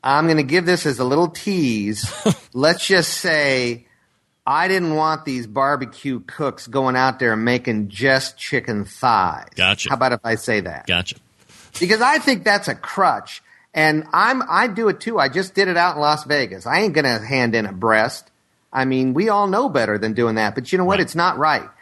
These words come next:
Speaker 1: I, I think that the rules should be white and dark meat. That's all I'll say. So that, so we were doing something so close to a K C B S contest. So those, those folks out there in the barbecue world that, um, are getting to watch Best in Smoke right now,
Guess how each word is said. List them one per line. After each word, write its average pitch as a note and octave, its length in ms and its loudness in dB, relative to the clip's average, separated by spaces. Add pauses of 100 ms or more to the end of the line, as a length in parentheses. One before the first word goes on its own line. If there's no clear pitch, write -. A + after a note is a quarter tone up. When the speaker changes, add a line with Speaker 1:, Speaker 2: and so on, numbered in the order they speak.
(380)
Speaker 1:
I, D#3+ 180 0 (100)
I F#3 200 2
think A3+ 260 0
that E3 120 -2
the C#3+ 80 0
rules D#3 260 2
should A#2+ 180 -10
be C#3 140 0
white C3+ 340 2
and B2+ 120 -2
dark B2 280 2
meat. A2 280 -4
That's G#2+ 220 -2
all G#2 160 2
I'll F2+ 120 0
say. - 300 -10 (1160)
So E3+ 160 0
that, F3+ 280 0
so G3 240 2
we F3 240 -2
were F#3+ 140 2
doing G#3 220 2
something E3 340 2
so A#3+ 300 2
close G#3+ 360 0
to D#3+ 80 0
a - 20 -8
K D3 220 0
C D3 140 -2
B C3 80 2
S B2+ 120 2
contest. A2+ 400 0
So C#3+ 80 -2
those, E3 360 0
those G#3 240 0
folks C4 300 -2
out G#3 160 0
there F#3 100 2
in D#3 60 2
the C#3 60 0
barbecue D#3 440 0
world F3 400 2 (460)
that, C3+ 460 -2
um, B2+ 540 2
are B2 140 2
getting D3 340 0
to E3 60 2
watch D3+ 420 -2
Best C3 300 -4
in D3+ 100 -6
Smoke C#3 420 -4
right E3+ 260 -2
now, F#3 380 -2